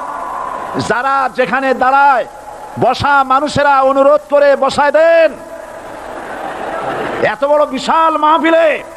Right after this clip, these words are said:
আপনি দাঁড়ায়া কোনো মানুষকে কষ্ট দিবেন না, জায়েজ নাই। মুসলমানদেরকে কষ্ট দেওয়া কবিরা গুনাহ, বুঝতে পেরেছেন? যে যেখানে দাঁড়িয়েছে, আপনারা বসা মানুষেরা তাদেরকে বসায় দেন। এত বড় বিশাল মাহফিলে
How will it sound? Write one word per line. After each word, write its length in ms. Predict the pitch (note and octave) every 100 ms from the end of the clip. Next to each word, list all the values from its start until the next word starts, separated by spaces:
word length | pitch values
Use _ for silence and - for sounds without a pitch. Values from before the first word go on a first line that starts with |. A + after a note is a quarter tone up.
| - - -
আপনি 420 | - C4 C4 D4 C#4+
দাঁড়ায়া 580 | C4+ C#4 C#4 C#4 C4 A#3+ -
কোনো 180 | E4+ F4
মানুষকে 420 | E4+ E4 - D#4 D4+
কষ্ট 240 | D4 -
দিবেন 280 | C#4+ C#4 C4+
না, 200 | B3+ A#3+ -
জায়েজ 220 | E4+ E4 -
নাই। 280 | D#4 C4+ D#3+ - -
মুসলমানদেরকে 680 | C4 D4+ D4 C#4+ C#4 C4 C4+
কষ্ট 260 | C#4 D4 -
দেওয়া 240 | C4+ C4
কবিরা 380 | B3 F4 F#4 E4+
গুনাহ, 240 | C#4+ A3+ D3+ - - - - - - - - - - -
বুঝতে 180 | A3 C4
পেরেছেন? 400 | C#4 - E4+ F4+ - - - - - - - - -
যে 200 | - C4+
যেখানে 280 | C4+ B3 D4
দাঁড়িয়েছে, 500 | C4+ D4 D4 C#4 F4 F4 - -
আপনারা 320 | G#3 C4 D4
বসা 240 | C#4 C#4+ C#4
মানুষেরা 380 | C#4+ C#4 C#4+ C#4
তাদেরকে 340 | C4+ C4+ C4
বসায় 320 | C4 D4 F#4+
দেন। 80 | F#4 _ _ _ - - - - - - - - - - - - -
এত 180 | G#3+ C4
বড় 200 | C#4+ D4
বিশাল 520 | C4 B3+ - D#4+ D#4+
মাহফিলে 680 | D4+ D#4 D4+ E4 E4 D4